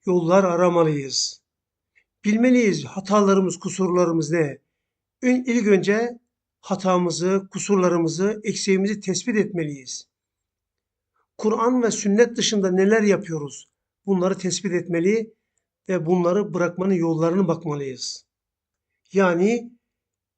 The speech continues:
hesaba çekilmeden önce burada kendimiz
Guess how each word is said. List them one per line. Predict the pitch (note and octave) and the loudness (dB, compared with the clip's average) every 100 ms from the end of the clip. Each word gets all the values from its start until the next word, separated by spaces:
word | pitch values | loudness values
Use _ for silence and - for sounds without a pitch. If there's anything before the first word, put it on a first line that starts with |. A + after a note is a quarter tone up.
| _ _ | _ _
hesaba | - F#3+ A3 A3+ A#3 | -4 -2 0 2 2
çekilmeden | A#3 A3+ B3+ C4 A3+ G3 | 2 -2 2 6 8 6
önce | F#3 E3+ F#3 A#3 A#3+ _ _ _ _ - | 4 2 0 -2 -6 _ _ _ _ -10
burada | G3 F#3+ F3 E3 | -6 0 0 0
kendimiz | F#3 F3+ F#3+ A3+ B3 - | -4 0 2 2 -2 -6